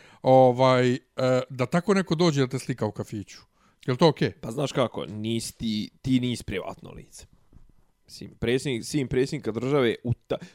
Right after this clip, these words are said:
Speaker 2: druga stvar, ni ovaj nije privatno lice. Mislim, okej, sad da ne, kako da kažem, čisto i,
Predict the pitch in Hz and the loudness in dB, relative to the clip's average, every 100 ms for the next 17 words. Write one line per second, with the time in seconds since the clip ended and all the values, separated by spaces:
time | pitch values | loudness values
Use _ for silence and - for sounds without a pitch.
0 | - 147 147 170 156 139 147 156 110 90 | -2 4 4 6 4 4 8 10 8 4
1 | 80 67 - 87 - 98 - 101 - - | -6 -10 -10 -10 -10 -14 -12 -12 -12 -14
2 | - - 101 - - - _ - 123 - | -14 -12 -14 -16 -20 -20 _ -20 -8 0
3 | 190 - 208 143 117 175 151 143 147 135 | 0 6 6 6 4 0 0 0 -4 -10
4 | - - - - - - _ _ _ _ | -16 -20 -20 -20 -20 -20 _ _ _ _
5 | 143 147 143 180 151 - - _ - 226 | 0 2 4 2 0 -6 -16 _ -4 -2
6 | - - 147 135 - _ _ _ _ - | -4 2 4 4 2 _ _ _ _ -6
7 | 147 | -6